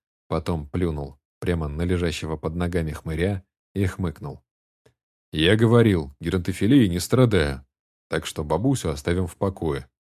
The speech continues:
Зубоскалы. Давайте лучше думать, что делать", — ответил Олег.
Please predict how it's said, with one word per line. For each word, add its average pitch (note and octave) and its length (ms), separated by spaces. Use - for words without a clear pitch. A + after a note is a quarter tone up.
Зубоскалы. D2+ 840
Давайте B2+ 360
лучше B2+ 280
думать, A#2+ 280
что A#2+ 200
делать", — F2+ 460
ответил G2 520
Олег. D#2+ 400